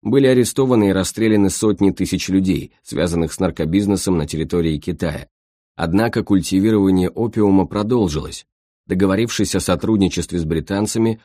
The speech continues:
опиум стали поставлять за границу, что приносило партнёрам баснословный доход.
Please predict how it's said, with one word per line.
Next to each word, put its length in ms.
опиум 420
стали 280
поставлять 540
за 100
границу, 540
что 240
приносило 560
партнёрам 640
баснословный 720
доход. 440